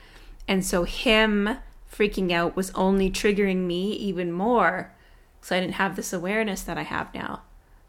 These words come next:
But I, I did kind of, 'cause I said it like that. I was like, "You can't freak out because I'm already freaking out enough for the both of us."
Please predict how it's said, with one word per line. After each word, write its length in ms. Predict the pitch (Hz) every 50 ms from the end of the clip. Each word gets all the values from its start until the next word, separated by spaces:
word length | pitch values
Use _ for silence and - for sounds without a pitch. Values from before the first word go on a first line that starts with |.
| - - -
But 120 | - 185
I, 180 | 180 170 180 -
I 120 | - 196 196
did 320 | 185 269 277 262 226 -
kind 300 | - - 196 196 185 165
of, 120 | 165 165 -
'cause 140 | - -
I 60 | 180 175
said 220 | - - 185 175
it 100 | 160 -
like 160 | 160 165 -
that. 160 | - 156 160
I 40 | -
was 120 | 160 165 -
like, 180 | 156 156 -
"You 140 | 175 185 190
can't 260 | 190 - 220 196 -
freak 220 | - - 196 185 226
out 120 | 208 185
because 200 | 185 185 185 175
I'm 140 | 170 170 175
already 260 | 175 180 180 180 180
freaking 360 | - - 190 185 - 175 170
out 140 | 175 175 170
enough 260 | 175 165 170 170 -
for 120 | - - 170
the 80 | 165
both 220 | - 175 185 190 -
of 80 | - -
us." 300 | - - - - -